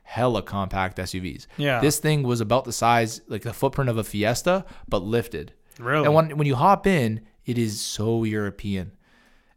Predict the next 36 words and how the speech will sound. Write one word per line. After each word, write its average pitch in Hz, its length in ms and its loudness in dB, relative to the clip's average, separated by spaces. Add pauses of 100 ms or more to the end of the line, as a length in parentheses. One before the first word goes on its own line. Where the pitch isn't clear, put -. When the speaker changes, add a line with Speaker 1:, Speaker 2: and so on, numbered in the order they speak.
(160)
Speaker 1:
One 147 300 4
of 170 60 0
the 160 80 -4
things 170 340 -2
that 143 280 -2
always, 151 320 2
that 120 180 -2
you, 120 180 -6
I 117 160 2
always, 143 380 2 (120)
I 120 60 -8
can 139 140 -2
always 151 180 0
tell 127 320 0
a 113 40 0
European 113 600 -4
design 104 360 -4
car 113 260 -2
because 107 420 -6
the 104 80 -6
dash 104 460 -4
is 92 140 -8
low. 98 580 -6
It's 123 160 -8
a, 113 60 -6
it's 123 120 -12
a 107 40 -4
big, 139 280 -2
tall 127 280 2
car 127 400 2
with 113 140 -6
a 104 40 -4
very 120 180 0
low 127 160 2
dash, 117 420 0
massive, 117 640 -2